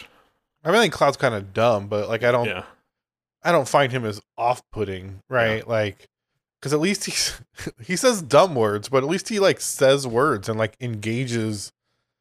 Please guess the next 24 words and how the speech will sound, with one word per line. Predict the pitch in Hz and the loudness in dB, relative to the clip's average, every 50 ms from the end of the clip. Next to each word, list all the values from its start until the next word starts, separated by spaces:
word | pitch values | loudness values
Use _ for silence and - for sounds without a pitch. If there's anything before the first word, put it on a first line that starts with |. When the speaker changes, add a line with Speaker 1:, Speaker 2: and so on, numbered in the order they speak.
| _ _ _ _ _ - | _ _ _ _ _ -2
Speaker 1:
with, | 123 135 131 - - | 0 0 0 2 4
like, | 123 117 107 - | 4 4 4 2
what's | - 95 101 117 120 110 - - | -2 -2 2 2 2 2 2 0
happening | - 123 117 117 - 104 92 92 90 95 95 95 - | -2 -2 -2 -2 -2 -4 -6 -6 -8 -10 -12 -14 -8
and | 113 117 | -6 -4
isn't | 120 110 117 107 107 | -4 -4 -4 -6 -8
just, | 110 101 - - - _ _ _ _ _ _ _ _ _ _ - | -10 -10 -12 -14 -18 _ _ _ _ _ _ _ _ _ _ -4
like, | 123 107 - - _ - | -4 -4 -4 -8 _ -8
empty. | 107 110 104 92 - - - - - _ _ _ _ _ | -6 -6 -6 -8 -12 -18 -20 -20 -20 _ _ _ _ _
Speaker 2:
But | - 131 131 | -8 -4 2
Speaker 1:
You | 135 | 4
know, | 120 240 | 4 4
Speaker 2:
Cloud's, | 247 185 | 4 4
Speaker 1:
just, | - 185 | 4 2
like | 151 117 - - - _ | 2 2 0 -8 -20 _
Speaker 2:
Cloud's | - - 160 190 180 113 | -10 -8 -6 -6 -2 0
outfit | 104 120 165 160 - 117 92 | 0 0 0 -2 -2 -2 -2
is, | 85 80 87 | -2 -2 -4
like, | 80 - | -6 -6
a | 87 80 | -8 -10
weird, | 80 80 82 85 107 127 127 117 | -10 -10 -10 -8 -8 -8 -8 -8
like, | 101 85 82 - - | -8 -10 -12 -14 -14
purple | - 123 127 - 127 120 101 | -14 -14 -12 -10 -10 -12 -10
jumpsuit. | 85 87 85 110 143 - - - 82 80 82 | -8 -8 -10 -8 -8 -10 -10 -10 -10 -12 -12